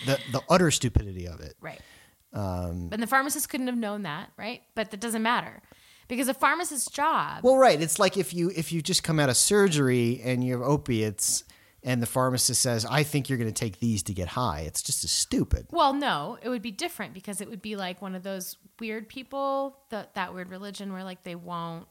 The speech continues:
Speaker 2: let their kids have access to medical care because
Speaker 1: Well,
Speaker 2: they can pray it
Speaker 1: well,
Speaker 2: away.
Speaker 1: then, well, then you're not gonna be a pharmacist, probably. But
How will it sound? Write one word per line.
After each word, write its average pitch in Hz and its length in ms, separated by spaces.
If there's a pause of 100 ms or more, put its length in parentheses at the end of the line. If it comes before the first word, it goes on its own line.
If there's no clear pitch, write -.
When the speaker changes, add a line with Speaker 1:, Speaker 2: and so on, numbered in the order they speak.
(120)
Speaker 2:
let 202 300
their 196 160
kids 190 400
have 185 280
access 185 420
to 185 80
medical 190 360
care 269 300
because 233 240
Speaker 1:
Well, 185 80
Speaker 2:
they 202 80
can 190 160
pray 180 220
it 151 40
Speaker 1:
well, 165 120
Speaker 2:
away. 165 120
Speaker 1:
then, 185 200
well, 147 120
then 147 140
you're 143 80
not 127 100
gonna 117 120
be 95 60
a 85 40
pharmacist, - 560
probably. 78 520
But 143 180